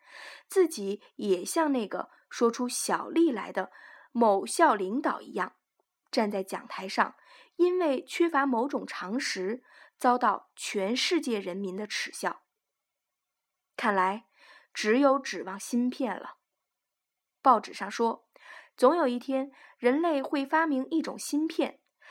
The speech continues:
把大百科全书插到大脑里，你可以用脑子 Google 芯片，想多渊博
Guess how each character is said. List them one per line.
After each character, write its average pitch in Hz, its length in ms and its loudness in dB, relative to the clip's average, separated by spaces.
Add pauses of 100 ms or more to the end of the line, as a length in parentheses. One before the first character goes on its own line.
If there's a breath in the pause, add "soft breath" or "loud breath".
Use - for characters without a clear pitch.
(220 loud breath)
把 220 280 4
大 349 360 2
百 180 200 -4
科 254 200 -2
全 220 240 -4
书 277 300 -2 (160 loud breath)
插 330 240 2
到 277 140 0
大 285 160 0
脑 214 240 -4
里， - 240 -6 (640 soft breath)
你 196 120 -2
可 214 180 -4
以 214 260 -2
用 240 220 2
脑 185 220 -6
子 202 240 -8 (220 soft breath)
Google 330 400 2
芯 277 240 -2
片， - 300 -2 (480 soft breath)
想 190 420 2
多 302 240 2
渊 294 200 0
博 208 420 -2